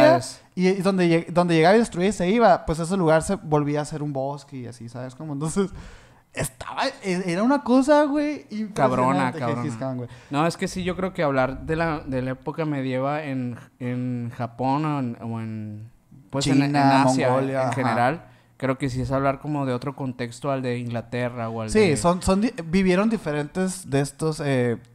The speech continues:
Speaker 2: eh, como épocas, pues, ¿no? Incluso México, pues, ¿no? Eh, bueno, América, más bien, lo-, no, no había un México todavía.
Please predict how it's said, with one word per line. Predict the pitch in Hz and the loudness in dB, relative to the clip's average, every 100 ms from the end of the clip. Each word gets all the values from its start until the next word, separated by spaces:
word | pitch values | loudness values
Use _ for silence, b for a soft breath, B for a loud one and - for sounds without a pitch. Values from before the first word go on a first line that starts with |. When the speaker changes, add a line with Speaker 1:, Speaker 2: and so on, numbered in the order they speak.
| - - | -16 -10
Speaker 2:
eh, | 151 - | -10 -8
como | - 147 139 135 | -8 -2 0 0
épocas, | 135 139 123 104 - | 0 0 0 -6 -6
pues, | 110 | -6
¿no? | 127 135 | -4 -4
Incluso | 165 165 208 214 | -2 0 2 2
México, | 165 170 214 143 120 | 0 -2 -4 -4 -2
pues, | 135 | 2
¿no? | 156 180 B B B B _ - | 2 2 B B B B _ -2
Eh, | 120 120 | 0 4
bueno, | 135 123 120 | 6 6 6
América, | 135 151 160 - 127 | 8 8 6 4 2
más | 131 | 4
bien, | 135 131 131 | 4 2 0
lo-, | 131 - 131 | -2 -2 0
no, | 131 127 | 4 4
no | 131 | 6
había | 127 123 | 6 6
un | 120 | 6
México | 131 131 131 | 4 0 -6
todavía. | 123 127 143 | -6 -4 -4